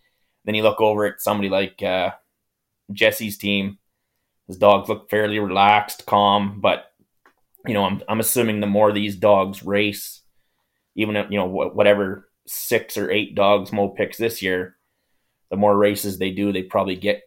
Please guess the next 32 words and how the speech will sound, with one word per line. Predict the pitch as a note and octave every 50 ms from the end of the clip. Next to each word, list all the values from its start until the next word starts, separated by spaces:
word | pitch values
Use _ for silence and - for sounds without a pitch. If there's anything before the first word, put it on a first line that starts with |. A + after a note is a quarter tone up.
| _ -
more | G2+ G2 F2+ F2 -
calm | - - G2+ F#2+ F#2+ F#2
and | F#2 F#2+
more | G2 G2 F#2 F2
relaxed. | F2+ F#2 F#2 G2+ G2+ G2 F#2+ F#2+ - - - - - - _ _ _ _ _ _ _ _ _ _ _ _ _ _ _ _ _
And | - F#2 F#2+ F#2+ F#2+ E2+ D#2+ - _ _ _ - _ - _
the | - G2+
more | G2+ G2+ G2+ G2+ F#2+ F#2+
me, | G2 G2+ G#2 G#2 G2+ - G2 G2
same, | - - F#2+ F#2 F#2 - -
you | G2 G2+
know, | E2+ F2 - -
me | G#2 G#2 G#2
as | G2+ F#2+
a | G2+
handler | G2+ A2 G#2 G2+ G#2 G#2 G2 G2+ G2+ G2
and | F#2+ F#2+ G2+ G2+
Mo | G#2+ F#2+ G2 G#2+ G2+ F#2+
helping | - A2 G2+ F#2+ - F#2+ F#2
handling | - G#2+ G#2 G2 G2 G2+ G2 F#2+
stuff | G2 - - G2+ F#2+ - -
too, | - - A2+ A2 G#2+ G#2 G2+ G#2 - _ _ _ _ _ _ _ _ _ _ _ _ _ _ -
it | F#2+
just | G#2 G2 -
becomes | G#2+ G2+ - G2+ F#2+ F#2 F2+ -
kind | - F#2+ F#2 F#2
of | F2+ F2+
routine | F#2+ F2+ F2+ - - G2 G2 G2 F2+
and | E2+ F2 F#2+ E2+ - _ _ _ _ _ _ _ _ _ _ _ _ _ _ _ _
a | G2
lot | F#2 F#2 - - -
simpler. | - G#2+ G#2 G2+ - E2+ - -